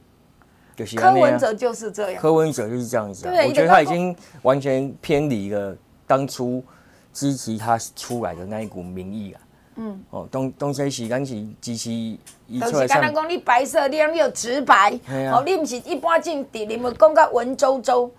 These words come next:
Speaker 2: 但是咱在伊不是直白，他是很坏。
Speaker 1: 那是讲你要超越蓝绿，因为蓝绿的互相的这个对立，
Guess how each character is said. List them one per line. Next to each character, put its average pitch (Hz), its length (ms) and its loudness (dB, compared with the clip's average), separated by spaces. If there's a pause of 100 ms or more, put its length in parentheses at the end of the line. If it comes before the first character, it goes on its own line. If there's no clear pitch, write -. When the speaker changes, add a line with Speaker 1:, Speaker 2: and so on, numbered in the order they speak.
(200)
Speaker 2:
但 240 140 -10
是 240 180 -8
咱 277 160 -2
在 - 140 4
伊 233 80 -4
不 220 80 -8
是 202 120 -8
直 240 280 -10
白， 202 180 0
他 262 160 -4
是 262 120 -6
很 190 160 -6
坏。 208 280 -6 (440)
Speaker 1:
那 160 100 0
是 175 100 0
讲 170 240 4
你 165 60 0
要 170 120 6
超 156 220 4
越 156 140 6
蓝 120 240 2
绿， 120 200 -2 (340)
因 156 100 -2
为 151 160 0 (140)
蓝 160 240 6
绿 196 200 4
的 139 300 4 (480)
互 175 200 4
相 160 360 4
的 123 180 6
这 127 140 -6
个 120 120 -2
对 131 220 2
立， 127 220 0